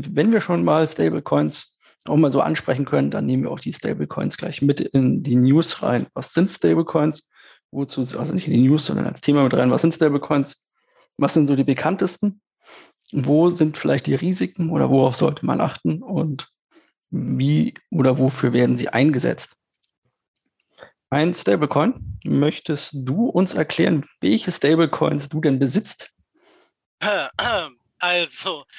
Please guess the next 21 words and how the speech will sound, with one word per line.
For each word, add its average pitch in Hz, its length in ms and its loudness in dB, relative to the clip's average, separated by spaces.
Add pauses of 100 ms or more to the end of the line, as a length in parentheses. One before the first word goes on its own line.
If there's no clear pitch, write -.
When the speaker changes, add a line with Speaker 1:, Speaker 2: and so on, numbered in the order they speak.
(240)
Speaker 2:
also 135 180 -8
grundsätzlich, 185 920 -8 (420)
ähm, 135 640 -6
für, 135 640 -4
für 135 220 -8
das 127 160 -8
allgemeine 139 760 -8
Trading 160 840 -8
auf, 139 600 -12
äh, 135 140 -10
unterschiedlichsten - 840 -10
Plattformen 143 720 -6 (400)
benutze 131 340 -8
ich 131 160 -6
eigentlich 135 500 -8
oft - 280 -14
immer 135 180 -16
U 147 140 -14
S - 180 -6
D 123 240 -8
T. 214 420 -4